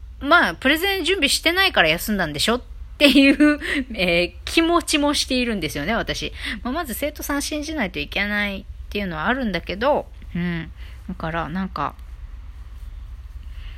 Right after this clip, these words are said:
で、なんか、常日頃からさ、まあ、私の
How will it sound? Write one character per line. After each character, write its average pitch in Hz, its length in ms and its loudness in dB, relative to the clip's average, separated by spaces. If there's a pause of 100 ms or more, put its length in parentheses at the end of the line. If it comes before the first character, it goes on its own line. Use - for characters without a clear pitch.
(320)
で、 151 480 -2 (540)
な 170 140 -4
ん - 40 -6
か、 139 420 -4 (1300)
常 - 180 0
日 175 220 0
頃 240 240 0
か 339 140 0
ら 294 140 0
さ、 349 320 -2
ま 214 140 0
あ、 202 40 0
私 202 340 -4
の 196 340 -6